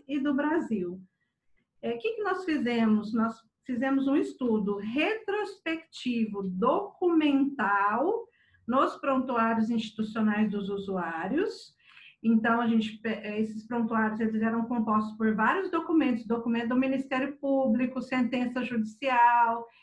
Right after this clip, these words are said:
que determinou medida de segurança, os próprios prontuários, as próprias anotações dos técnicos do Parli. A gente estudou o documento, certo?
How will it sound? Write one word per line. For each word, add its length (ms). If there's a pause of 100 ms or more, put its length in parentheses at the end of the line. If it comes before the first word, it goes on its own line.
(120)
que 140
determinou 580
medida 380
de 60
segurança, 920 (300)
os 220
próprios 460
prontuários, 840
as 340
próprias 300
anotações 600
dos 180
técnicos 540
do 140
Parli. 580 (240)
A 60
gente 240
estudou 580
o 120
documento, 840
certo? 600